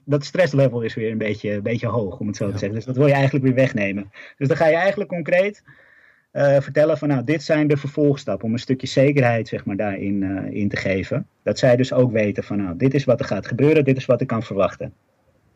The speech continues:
Speaker 1: Ja, en dan, dan sluit je het gesprek eigenlijk. En dan wil je eigenlijk ook weer dat stresslevel, eh, weer naar beneden hebben. Dus kan je het weer net zo goed, eh, als, eh,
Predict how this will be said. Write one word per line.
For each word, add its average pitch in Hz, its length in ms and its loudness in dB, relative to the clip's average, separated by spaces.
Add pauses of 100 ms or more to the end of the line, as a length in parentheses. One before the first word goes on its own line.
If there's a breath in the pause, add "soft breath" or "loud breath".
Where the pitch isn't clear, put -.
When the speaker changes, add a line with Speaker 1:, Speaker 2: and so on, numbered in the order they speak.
(640 loud breath)
Speaker 1:
Ja, - 180 0
en 147 120 6
dan, 160 280 4
dan 151 420 2
sluit 170 360 -2
je - 60 -14
het - 100 -16
gesprek 185 260 -6
eigenlijk. 143 460 0
En 123 120 0
dan 120 120 0
wil 127 80 2
je 127 80 4
eigenlijk 131 300 0
ook 131 120 6
weer 131 80 2
dat 131 120 -4
stresslevel, 117 800 -2
eh, 101 60 -6
weer 104 100 -2
naar 98 120 -2
beneden 92 220 -2
hebben. 139 180 -4
Dus 196 140 -4
kan 151 120 2
je 143 60 6
het 135 100 2
weer 139 80 6
net 143 180 4
zo 143 80 -4
goed, 139 220 0
eh, 127 240 0
als, 123 240 -2
eh, 131 80 0